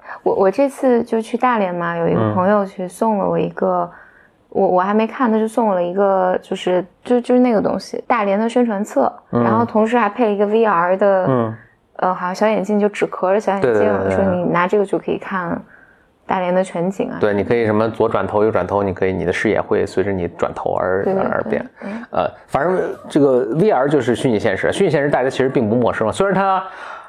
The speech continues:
Speaker 2: 老说要火，要火，到现在好像也没火了，但是这个概念大家不陌生了。那我就给讲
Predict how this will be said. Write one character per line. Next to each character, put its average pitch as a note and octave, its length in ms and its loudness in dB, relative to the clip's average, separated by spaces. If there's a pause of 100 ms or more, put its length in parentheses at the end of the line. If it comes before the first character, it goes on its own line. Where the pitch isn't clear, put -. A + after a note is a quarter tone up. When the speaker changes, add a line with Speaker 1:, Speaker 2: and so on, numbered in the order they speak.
(100)
Speaker 2:
老 A2+ 160 2
说 - 140 2
要 D3+ 100 4
火， G#2+ 240 2
要 A#2+ 100 4
火， F#2 200 0
到 A#2 120 2
现 C#3 120 2
在 C#3 80 2
好 G#2+ 60 0
像 A2 80 0
也 B2 60 4
没 A2+ 140 2
火 A2+ 240 0
了， A2 100 2 (600)
但 A#2+ 100 2
是 A2 420 2
这 - 120 -2
个 A#2 180 4
概 F3 220 -2
念 F2 120 -4
大 - 100 -8
家 B1+ 140 0
不 - 120 -4
陌 E2 160 -4
生 - 160 -4
了。 - 100 -6
那 B2 60 2
我 A#2+ 60 4
就 C3 100 2
给 C#3+ 100 2
讲 A#2 260 0